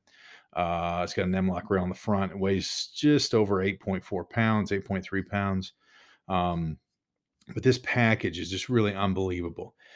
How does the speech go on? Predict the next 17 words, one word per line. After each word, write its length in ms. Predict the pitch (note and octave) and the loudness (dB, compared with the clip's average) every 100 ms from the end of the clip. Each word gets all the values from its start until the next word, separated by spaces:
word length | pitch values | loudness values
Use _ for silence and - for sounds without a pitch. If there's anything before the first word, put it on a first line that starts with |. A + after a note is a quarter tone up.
| - - | -20 -6
I 80 | G#2 | -2
mean, 200 | G2+ G2 | 0 2
you're 120 | G2+ | 4
gonna 160 | G#2 G2+ | 2 4
get 200 | G2+ - | 0 2
the 140 | F#2+ | 0
S 160 | F#2+ - | 0 2
L 160 | G2+ | 4
X 220 | G#2 F#2+ | 4 2
six 340 | - A2 - - | -2 -2 0 2
eight, 320 | G#2 G2 - | 2 0 -2
uh, 440 | F#2+ F2+ F2+ F#2 F#2+ | -2 0 -2 -4 -4
Q 160 | - A#2+ | 2 4
D 360 | G#2+ F#2+ F2+ - | 6 4 0 -4
suppressor 680 | - - A#2+ G#2+ B2 G#2 | -10 2 2 4 4 4
in 80 | G2+ | 2
it. 160 | G2 | -2